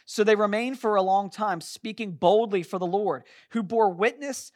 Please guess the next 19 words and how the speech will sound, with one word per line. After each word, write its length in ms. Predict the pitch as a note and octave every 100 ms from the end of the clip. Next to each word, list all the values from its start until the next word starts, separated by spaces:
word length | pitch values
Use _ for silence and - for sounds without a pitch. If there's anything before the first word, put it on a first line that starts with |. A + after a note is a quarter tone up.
| _ -
to 120 | A3+
the 100 | G3
word 440 | F3+ G3+ A#3 A3+ -
of 80 | E3+
his 160 | F3
grace, 680 | F3+ D3+ C3+ A#2 - - - _ _ _ _ _ _ _ -
granting 380 | F#3+ G#3 G#3
signs 640 | E3+ - G3+ G#3+ A#3+ B3 -
and 260 | G3 F#3
wonders 420 | F#3+ G#3 F#3+ D#3+
to 120 | - F3+
be 100 | E3+
done 280 | F3 G3
by 120 | D#3+ D3+
their 160 | D#3+
hands. 640 | D3 F#3+ D3+ B2 A#2+ - _ _ _ _ -
But 140 | A3
the 60 | A#3
people 440 | - C#4+ F4 F4+